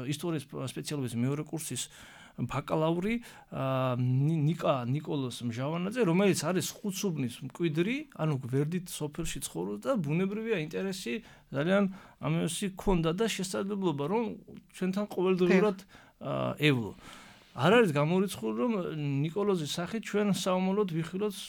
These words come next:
Speaker 1: კარგი სპეციალისტიც. იმ, ამის ყველა მონაცემი ა-, ამ ახალგაზრდას აქვს და, ნუ, ჩვენ, ბუნებრივია, ყველანაირად ხელს შევუწყობთ. და, ა, მოკლედ, ა, გათხრების შედეგად, ა, აღმოჩნდა, მ, დაახლოებით ოცდახუთამდე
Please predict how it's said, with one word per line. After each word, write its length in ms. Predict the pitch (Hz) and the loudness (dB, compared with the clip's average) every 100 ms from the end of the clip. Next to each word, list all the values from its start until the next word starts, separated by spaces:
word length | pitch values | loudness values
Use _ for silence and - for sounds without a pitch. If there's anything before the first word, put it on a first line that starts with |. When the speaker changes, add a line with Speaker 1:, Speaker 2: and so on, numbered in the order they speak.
| - - - | -16 -20 -20
Speaker 1:
კარგი 440 | - 160 160 180 214 214 | -10 -6 -4 -4 -6 -6
სპეციალისტიც. 840 | 143 - 160 - 147 110 - - | -8 -8 -6 -2 -2 -2 -8 -12
იმ, 160 | - 143 | -8 -8
ამის 340 | - 143 190 185 | 2 6 6 4
ყველა 260 | 190 180 | 2 4
მონაცემი 500 | 180 151 151 147 180 196 | 4 4 0 -2 -4 -2
ა-, 280 | 151 135 - | -4 -6 -4
ამ 200 | 143 147 | -4 -2
ახალგაზრდას 640 | 139 135 151 151 165 208 170 | -2 -2 -2 0 0 -2 -2
აქვს 240 | 110 - | -4 -4
და, 100 | 220 | -2
ნუ, 160 | 220 180 | 0 0
ჩვენ, 220 | 190 170 165 | 0 -2 0
ბუნებრივია, 480 | 143 147 143 160 | 0 0 -2 -4
ყველანაირად 400 | 170 151 147 165 | -4 -4 -2 -4
ხელს 180 | - 160 | -6 -6
შევუწყობთ. 460 | - - - - _ - - - - - - - - - - - | -6 -8 -10 -18 _ -20 -20 -16 -12 -12 -12 -16 -18 -20 -20 -2
და, 180 | 226 302 302 - - - - _ _ _ - | 4 4 4 -6 -20 -20 -20 _ _ _ -12
ა, 160 | - 143 | -4 0
მოკლედ, 440 | 139 156 214 196 - | 2 2 4 4 2
ა, 140 | 143 139 131 | -2 -4 -4
გათხრების 640 | 120 143 170 - 226 139 117 | -2 0 -2 0 -2 -2 -4
შედეგად, 560 | 185 180 196 226 240 | -4 -2 -2 -2 -2
ა, 160 | 240 160 143 135 123 139 123 | -2 -2 -2 -4 -6 -8 -2
აღმოჩნდა, 640 | 147 175 185 185 - 147 127 131 | 2 4 4 2 0 -2 -2 -4
მ, 600 | 127 143 127 123 117 120 | -8 -4 -2 -2 -4 -2
დაახლოებით 600 | 139 170 - 170 135 - | 0 0 2 0 0 -2
ოცდახუთამდე 1300 | 151 165 165 - 196 180 175 170 175 156 135 131 | 2 2 2 0 0 0 -4 -2 0 0 2 0